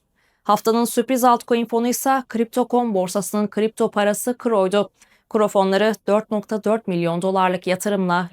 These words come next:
listeye girmeyi başardılar. Michael Saylor'ın yönetim kurulu başkanlığını yaptığı strateji Bitcoin alımlarına yeniden hız verdi. Şirket geçtiğimiz hafta boyunca üç bin seksen bir adet Bitcoin aldığını duyurdu.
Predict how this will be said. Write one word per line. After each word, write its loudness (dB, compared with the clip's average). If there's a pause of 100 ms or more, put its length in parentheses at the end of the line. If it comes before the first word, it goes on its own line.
listeye -2
girmeyi 0
başardılar. -4 (420)
Michael 2
Saylor'ın 2
yönetim -2
kurulu 0
başkanlığını 0
yaptığı 0
strateji 2
Bitcoin 0
alımlarına 2
yeniden 0
hız -2
verdi. 2 (300)
Şirket -2
geçtiğimiz -4
hafta 0
boyunca -2 (100)
üç -10
bin -2
seksen -2
bir -2
adet -2
Bitcoin -4
aldığını 0
duyurdu. 0